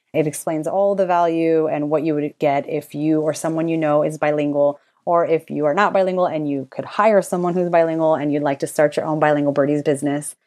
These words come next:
to earn money from home while teaching online. Uh, on Instagram, that's where we have all the bilingual parenting tips and funny puppet videos. So you can go there. It's at bilingual underscore birdies.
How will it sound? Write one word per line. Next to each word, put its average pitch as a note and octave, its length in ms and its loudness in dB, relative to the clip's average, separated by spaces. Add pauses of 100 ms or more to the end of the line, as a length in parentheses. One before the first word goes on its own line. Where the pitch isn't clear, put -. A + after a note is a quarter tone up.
(320)
to D#3 320 2
earn D3+ 180 0
money D3 160 -2
from F3+ 200 -8
home A#3 200 -2
while F3+ 140 0
teaching F3 320 -6
online. F3+ 440 0 (360)
Uh, D#3+ 40 -2
on D3 240 0
Instagram, F#3 600 2
that's E3+ 200 0
where F#3 100 2
we D#3+ 140 -2
have D#3+ 300 -2
all D#3 220 4
the D3 180 2
bilingual D#3 380 0
parenting A#3 420 -2
tips G#3+ 400 2
and D#3 180 -6
funny D#3+ 200 -2
puppet G#3 340 0
videos. G#3 600 2 (260)
So - 120 -4
you E3+ 60 2
can E3 80 0
go E3 140 4
there. F#3 360 4
It's D#3 220 -2
at E3 380 -2
bilingual D#3+ 680 2
underscore D3 540 0
birdies. - 600 -4